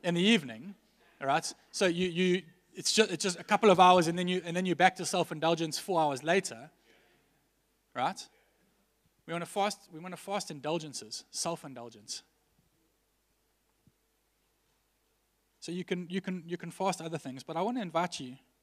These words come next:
I wanna invite you to abstain from food also, for as long as you've got faith to do it for.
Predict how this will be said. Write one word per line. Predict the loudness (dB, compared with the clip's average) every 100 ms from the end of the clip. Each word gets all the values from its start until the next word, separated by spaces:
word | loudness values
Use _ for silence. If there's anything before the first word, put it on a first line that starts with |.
| _ _ _ _ _ _ -14
I |
wanna | -10 -6
invite | -2 -2 -4
you | -10
to | -8
abstain | -8 -8 -10
from | -10 -16
food | -10 -10 -10 -18 _ _ _ _ -8
also, | -6 -6 -10 _ _ _ _ _ _ _ _ _ -8
for | -6
as | -2
long | -2 -2 -2
as | -6
you've | -6 -6
got | -10
faith | -6 -4 -4 -6
to | -10
do | -8
it | -10
for. | -12 -20